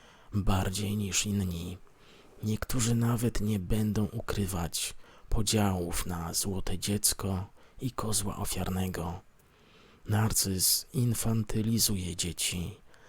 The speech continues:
zaprzecza ich dojrzałości. Chce, by były od niego zależne, ponieważ chce zasilania na resztę życia. A to jak najbardziej jest żałosne. Żadna normalna osoba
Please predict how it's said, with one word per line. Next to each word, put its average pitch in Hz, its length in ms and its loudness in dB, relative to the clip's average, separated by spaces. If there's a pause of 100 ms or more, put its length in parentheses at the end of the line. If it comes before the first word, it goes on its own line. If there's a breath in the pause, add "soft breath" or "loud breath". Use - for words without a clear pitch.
(240 loud breath)
zaprzecza 95 680 0
ich - 340 -10
dojrzałości. 95 1080 -2 (520 loud breath)
Chce, 117 460 4
by 107 180 2
były 98 440 2
od 98 220 -4
niego 101 280 -2
zależne, 90 800 -2 (460 loud breath)
ponieważ 113 480 2
chce - 380 2
zasilania 92 960 0 (440 loud breath)
na 101 200 4
resztę 95 540 0
życia. 90 540 -4 (760 loud breath)
A 110 120 -2
to 131 160 8
jak 135 260 4
najbardziej 120 880 2 (160)
jest - 640 -2
żałosne. 85 920 -2 (560 loud breath)
Żadna 113 560 2
normalna 101 720 2
osoba 95 760 -4